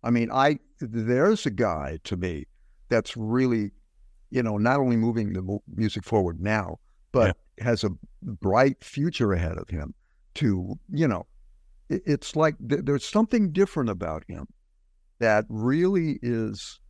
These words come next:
Speaker 1: you know, that last record of his was extraordinary.
Speaker 2: Well, 'cause there's some guys, you, you see 'em now in their mid-twenties, and you know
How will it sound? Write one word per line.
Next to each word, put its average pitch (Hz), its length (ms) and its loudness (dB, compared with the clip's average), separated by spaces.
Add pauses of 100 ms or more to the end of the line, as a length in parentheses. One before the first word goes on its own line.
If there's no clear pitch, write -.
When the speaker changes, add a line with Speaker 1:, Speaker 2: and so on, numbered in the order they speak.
(480)
Speaker 1:
you 135 240 0
know, 120 140 2
that 143 180 2
last 165 320 2
record 131 280 -2
of 87 140 -10
his 90 380 -6
was 98 420 -12
extraordinary. 107 840 0 (300)
Speaker 2:
Well, 131 140 -2
'cause 156 240 0
there's 139 380 0
some - 260 0
guys, - 480 -2
you, 90 140 -2 (240)
you 127 160 -4
see 147 400 0
'em 127 220 0 (120)
now 117 320 2
in 98 120 0
their 95 120 0 (240)
mid-twenties, 104 1000 0 (420)
and 101 180 0
you 104 120 4
know 113 500 2